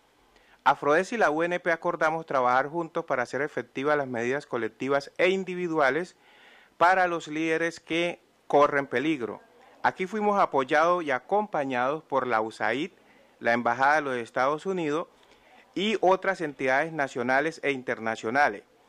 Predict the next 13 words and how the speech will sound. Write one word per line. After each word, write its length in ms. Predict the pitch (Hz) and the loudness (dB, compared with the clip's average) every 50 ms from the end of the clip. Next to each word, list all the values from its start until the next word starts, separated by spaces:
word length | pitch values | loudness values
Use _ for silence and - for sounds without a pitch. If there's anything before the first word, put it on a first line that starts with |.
| _ _ | _ _
Se 160 | - 127 123 | -6 -6 -2
realizaron 540 | 131 127 123 123 120 - 135 139 147 147 143 | 0 0 -2 -2 -2 -2 -2 -2 -2 -4 -6
seis 260 | - 165 156 156 - | -6 -6 -6 -6 -4
talleres 540 | - 156 151 147 151 151 151 160 151 - 123 | -4 -4 -2 -2 -2 -2 -2 -4 -6 -8 -10
en 100 | 120 120 | -12 -8
seis 240 | - 131 135 131 | -8 -8 -8 -8
zonas. 580 | - - 196 196 175 139 101 95 - - - - _ _ _ _ _ _ _ _ _ - _ _ _ _ _ _ _ _ _ - _ - - - - - - - - | -6 -2 0 0 2 0 -2 -6 -10 -14 -18 -18 _ _ _ _ _ _ _ _ _ -20 _ _ _ _ _ _ _ _ _ -20 _ -20 -20 -20 -20 -20 -20 -16 -4
La 200 | 135 135 139 143 | 0 2 4 4
U 120 | 156 175 190 | 4 2 0
N 140 | 196 196 | 0 -2
P 140 | 190 196 185 | -2 -2 -4
pudo 240 | 185 185 185 190 196 | -2 0 0 0 0
constatar 840 | - 165 151 143 - - 123 123 - - 147 123 117 120 131 143 | 0 -2 -4 -2 -2 -4 -4 -2 2 2 4 4 4 0 -2 -8